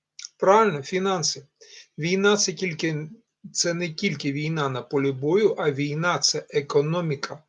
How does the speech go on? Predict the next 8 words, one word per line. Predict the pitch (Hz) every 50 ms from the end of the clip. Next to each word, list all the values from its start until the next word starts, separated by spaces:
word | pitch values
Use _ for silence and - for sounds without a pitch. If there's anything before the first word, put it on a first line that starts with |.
| _ _ _ _ _ _ _ _ _ _ _ _ _
І | - 156
перемагає | 135 - 175 160 165 165 165 185 190 156 156 196 202 185 165 147 135 127
та | - _ 175 160 156
держава, | 143 143 151 139 123 131 139 147 175 190 214
в | 190 156
якої | 156 143 135 139 - 170 175 175 160
міцніша | 156 160 156 - - - 175 180 175 - - - 147 143
економіка. | 156 151 151 - 156 151 151 160 175 180 160 151 131 - - 135 -